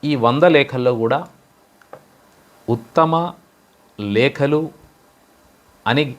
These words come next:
కొన్ని మనం చెప్పుకోవాలి అని అనుకున్నాం గతంలో. ఇది కేవలం ప్రోత్సహించడానికి మాత్రమే అని మరొకసారి గుర్తు చేస్తున్నాను. ఇందులో నేను మళ్ళీ ఒకసారి మీ అందరికీ అభ్యర్థన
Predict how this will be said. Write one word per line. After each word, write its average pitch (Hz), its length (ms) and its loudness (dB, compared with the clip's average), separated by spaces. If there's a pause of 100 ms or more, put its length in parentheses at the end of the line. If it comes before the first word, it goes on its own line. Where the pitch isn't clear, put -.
కొన్ని 127 180 2
మనం 123 240 -4 (600)
చెప్పుకోవాలి 117 800 2
అని 131 120 -6 (140)
అనుకున్నాం 107 500 -6
గతంలో. 107 400 -6
ఇది 127 180 -4
కేవలం 123 420 4 (180)
ప్రోత్సహించడానికి 123 1000 0
మాత్రమే 107 540 -4
అని 117 140 -8
మరొకసారి 107 540 -4
గుర్తు 139 260 -8
చేస్తున్నాను. - 540 -10 (2250)
ఇందులో 185 300 4 (320)
నేను 120 260 -2
మళ్ళీ 131 380 4
ఒకసారి 147 680 2 (600)
మీ 110 160 -4
అందరికీ 131 460 2
అభ్యర్థన 123 580 0